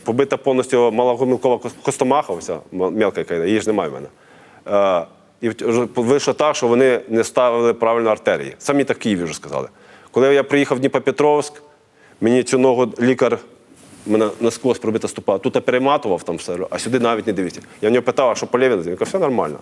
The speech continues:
А, ну, я її не відчував, вона була холодна. Все, я кажу: "Нормально". І вже коли я їхав на Київ, вона почала боліти. Вже в, е, поїзді лікар мені там колов щось, там,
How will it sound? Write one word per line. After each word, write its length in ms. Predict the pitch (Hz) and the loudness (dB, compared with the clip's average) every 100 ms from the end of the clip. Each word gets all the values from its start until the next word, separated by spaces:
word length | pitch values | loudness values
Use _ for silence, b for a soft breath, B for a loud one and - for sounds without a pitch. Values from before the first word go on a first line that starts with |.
| - | -8
А, 300 | 85 90 87 | -2 -2 0
ну, 160 | 110 95 | 0 2
я 60 | |
її 120 | 104 104 | 2 2
не 80 | |
відчував, 420 | 104 - 131 147 92 | 0 0 0 0 0
вона 180 | 90 92 | -2 0
була 240 | 92 87 | 0 -2
холодна. 440 | - 110 139 113 85 B B B B B B B B | -2 -2 0 -2 -8 B B B B B B B B
Все, 140 | - - | -2 0
я 60 | |
кажу: 220 | - 151 135 | 2 2 4
"Нормально". 440 | 131 104 82 64 - _ _ _ _ _ _ _ - | 2 2 -2 -8 -16 _ _ _ _ _ _ _ -2
І 160 | 113 127 | 2 4
вже 180 | 131 | 2
коли 200 | 151 147 | 2 2
я 100 | 151 | 4
їхав 280 | 147 143 147 | 2 2 2
на 80 | 139 | 0
Київ, 460 | 135 170 165 107 - - - _ _ _ _ _ _ _ - - _ _ _ _ - _ - | 2 2 2 2 -4 -20 -20 _ _ _ _ _ _ _ -20 -20 _ _ _ _ -20 _ -2
вона 180 | 104 | 2
почала 280 | 123 113 117 | 2 0 0
боліти. 360 | 101 98 87 - - _ _ - | 0 -2 -4 -8 -20 _ _ -8
Вже 260 | 95 117 113 | 0 2 2
в, 460 | 110 92 - 107 | 2 -2 -6 0
е, 380 | 110 104 101 95 - | 4 4 4 0 -2
поїзді 460 | 123 113 95 98 87 104 | 0 2 2 0 0 -2
лікар 260 | 117 95 | -2 0
мені 240 | 101 104 87 - - | 2 2 0 -6 -12
там 200 | - 95 | -4 -4
колов 320 | 85 120 170 156 | -2 0 0 0
щось, 140 | 117 | -4
там, 340 | - 107 101 | -2 0 -2